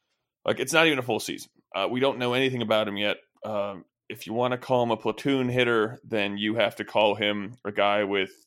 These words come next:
reverse splits anyway, or even not that. He's a six, a seven oh one O P S against righties and a s-, uh, six sixty-two against lefties. He hits everyone poorly right now. So, um,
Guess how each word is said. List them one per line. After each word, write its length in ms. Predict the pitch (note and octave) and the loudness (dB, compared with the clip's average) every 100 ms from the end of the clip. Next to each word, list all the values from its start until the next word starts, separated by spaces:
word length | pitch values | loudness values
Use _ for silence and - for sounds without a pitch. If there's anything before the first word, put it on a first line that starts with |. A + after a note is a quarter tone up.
| _ _ _ _ _ _ _ _ _ _ _ _ - | _ _ _ _ _ _ _ _ _ _ _ _ -14
reverse 380 | A2 G2+ E2 - | -8 -4 -4 -6
splits 320 | - D#2+ - | -8 -8 -6
anyway, 300 | - C2+ C#2+ | -8 -6 -4
or 420 | C2+ A#2 A2+ G#2 - - | 0 0 0 -2 -6 -10
even 220 | E3+ G#3 | -6 -2
not 240 | G#3+ A3 A3 | 2 2 4
that. 260 | D3 E2 | 4 4
He's 160 | G#2 C3 | -2 -4
a 80 | C3 | -4
six, 400 | - F3 E3+ - | -2 -2 -4 -6
a 60 | |
seven 320 | - E3 E3 | -4 -2 0
oh 40 | E3 | 0
one 100 | D#3+ | 0
O 80 | D#3+ | 0
P 180 | D#3+ | 0
S 140 | D#3+ D#3 | 0 -2
against 240 | D3 C#3+ | -8 -6
righties 340 | C3 D3 C#3+ C3+ | -2 0 -2 -4
and 80 | |
a 40 | B2 | -6
s-, 340 | A2+ - - _ - | -8 -12 -14 _ -6
uh, 260 | G#2+ A2+ | 0 0
six 320 | G2+ - D#3 - | 0 -6 -10 -8
sixty-two 400 | D#3 B2 D3 C3+ | -10 -8 -4 -4
against 220 | B2 A#2 | -4 -2
lefties. 360 | A#2 A#2 - | -2 -2 -8
He 100 | - | -6
hits 220 | B2 E3 D#3+ | -4 -4 -2
everyone 440 | D#3 D3+ C3 A#2 | 0 2 0 -2
poorly 400 | C3 C3 A2 - - - | 0 0 0 -4 -10 -12
right 160 | - | -12
now. 160 | - - _ - - - _ _ _ _ _ _ _ _ _ _ _ - | -14 -20 _ -18 -18 -18 _ _ _ _ _ _ _ _ _ _ _ -12
So, 60 | |
um, 380 | D#2+ D#2 D#2+ C#2+ | -6 -6 -6 -10